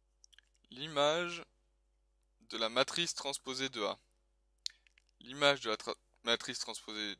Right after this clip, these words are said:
de A, c'est quoi ? C'est, euh, l'ensemble généré par les vecteurs lignes de ma matrice A. Donc c'est le, le vect de mes, euh, vecteurs lignes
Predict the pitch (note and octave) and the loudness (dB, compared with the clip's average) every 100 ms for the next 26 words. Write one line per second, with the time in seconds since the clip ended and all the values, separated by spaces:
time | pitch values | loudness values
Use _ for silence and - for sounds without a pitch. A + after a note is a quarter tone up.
0 | - - C#3 G#3+ - A2+ - F#3 - _ | -8 4 6 6 4 -4 0 -2 -2 _
1 | _ - - - - - - D3+ D#3 D#3 | _ -20 -20 -20 -20 -4 0 6 6 6
2 | - A2+ A2 G#2+ G#2+ A#2 D3 D#3 - D#3 | 2 0 2 2 0 0 2 4 2 0
3 | D3+ A2+ A#2 A2+ G#2+ G#2+ D3 B3+ - _ | -2 -6 -2 0 2 4 2 2 -6 _
4 | _ _ _ _ - - _ _ _ _ | _ _ _ _ -20 -20 _ _ _ _
5 | - C#3 F#3 F3 C#3 C#3 C3+ B2 C#3 B2+ | 8 10 10 8 2 4 4 2 2 0
6 | - - A#2+ D3+ G3 G3 - _ _ A2 | -2 -4 0 2 2 -2 -4 _ _ -2
7 | C#3 D#3+ - - A#2 B2 C3+ D3+ - - | 0 0 -4 -2 0 2 0 -2 -4 2
8 | G#2+ - _ _ _ - - - - - | 2 0 _ _ _ -12 -12 -8 -4 2
9 | A2+ G#2+ F#2+ - G2+ F#2+ B2+ F#3+ - - | 2 2 -4 -8 -12 6 10 10 6 -10
10 | - - _ _ _ _ _ _ _ _ | -10 -12 _ _ _ _ _ _ _ _
11 | _ _ _ _ _ _ _ - - _ | _ _ _ _ _ _ _ -20 -20 _
12 | _ _ C#3 D#3+ D#3 - _ _ _ _ | _ _ 0 2 0 -6 _ _ _ _
13 | _ _ _ A#2+ B2+ C3 - A2 G#2+ A#2 | _ _ _ 2 6 6 6 2 4 4
14 | A2+ - A2+ A2+ - A#2 E3 B3 | 2 2 2 2 -2 2 2 2